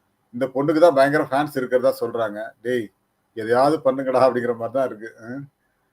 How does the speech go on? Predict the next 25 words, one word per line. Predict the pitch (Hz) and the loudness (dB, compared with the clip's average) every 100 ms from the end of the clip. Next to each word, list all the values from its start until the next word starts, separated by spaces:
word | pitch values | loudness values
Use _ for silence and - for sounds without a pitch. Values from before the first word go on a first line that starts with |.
| _ _ | _ _
அப்புறம் | 113 127 143 120 110 104 _ _ _ _ - | -6 0 0 0 -4 -10 _ _ _ _ 0
ஃபரீனா | 135 165 160 | 2 4 2
சொல்லவே | 127 117 127 139 151 | 2 -2 0 2 2
வேண்டாம். | 139 123 127 131 _ _ _ _ | 0 0 -2 -2 _ _ _ _
ஒரு | 117 117 | -10 0
குழந்தைக்கு | 131 156 143 | 2 2 2
அம்மா, | 139 143 113 | 2 2 0
அந்த | 117 113 101 | 0 -4 -2
பொ-, | 120 | -2
அந்த | 117 120 | -2 0
குழந்தைக்கு | 127 147 180 156 | 0 0 2 4
நாலு | 147 | 4
வயசு, | 156 160 | 2 -2
அஞ்சு | 147 | -2
வயசு | 139 143 131 | -2 0 2
ஆகுதுன்னு | 131 | 2
நினைக்கிறேன். | 123 113 98 98 _ _ _ _ | -2 -10 -12 -16 _ _ _ _
அந்த | - 120 143 | -20 -10 -6
அம்மா | 147 | -4
தெறிக்க | 143 131 139 135 | -4 -4 -2 0
விடுறாங்க. | 120 117 107 107 113 - _ _ _ _ | 0 -2 -6 -8 -14 -18 _ _ _ _
அதுக்கப்புறம் | 110 123 135 139 | -6 -4 -2 -4
இந்த | 135 147 | -4 -6
பொண்ணு | 143 147 151 | -4 -4 -2
வந்து | 143 139 | -2 -2